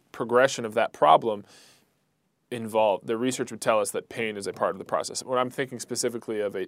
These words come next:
a tendinopathy or somebody who has a problem with their, like, their patellar tendon or their Achilles tendon, the research would suggest that that issue requ-,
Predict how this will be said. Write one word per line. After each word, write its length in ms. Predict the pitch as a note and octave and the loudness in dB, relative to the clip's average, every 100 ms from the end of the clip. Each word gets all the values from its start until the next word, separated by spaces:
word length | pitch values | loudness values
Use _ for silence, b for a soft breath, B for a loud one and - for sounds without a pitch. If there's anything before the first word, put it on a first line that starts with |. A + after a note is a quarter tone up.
| - | -10
a 80 | A#2 | -16
tendinopathy 800 | - - C#3 B2 A2 A2 G#2+ G2+ | -10 -6 -4 -2 -2 -4 -4 -6
or 80 | G2 | -4
somebody 360 | - B2+ B2 A#2+ | -4 -4 -4 -2
who 80 | A2+ | -2
has 160 | G#2+ | -2
a 160 | G#2 G2+ b b - | -4 -6 b b 6
problem 200 | B2 A#2+ | 8 8
with 120 | A2+ | 4
their, 100 | A2 | 0
like, 140 | G2+ - | -2 -4
their 100 | G#2 | -8
patellar 460 | G#2+ - B2+ B2+ | -4 4 6 6
tendon 380 | - A#2+ A#2 A2+ | 2 -6 -6 -6
or 80 | G#2 | -6
their 120 | G2 | -6
Achilles 400 | F#2+ A#2+ G#2+ A2+ | -6 -6 -4 -6
tendon, 400 | - A#2+ B2 B2+ b b b b b b b _ - - | -10 -6 -6 -6 b b b b b b b _ -16 -4
the 120 | A2+ | -2
research 460 | B2+ E3 - C3+ B2 | 2 2 2 -2 -4
would 100 | G#2+ | -8
suggest 540 | A2 C#3+ D3+ A#2+ - | 0 8 8 8 0
that 160 | G#2+ A#2+ | -4 2
that 260 | A#2+ A#2+ - C3+ | 2 2 -2 -2
issue 600 | C#3 - A#2 A2 G#2 - _ - | -2 -2 -4 -4 -6 -10 _ -10
requ-, 280 | A2 - | -8 -8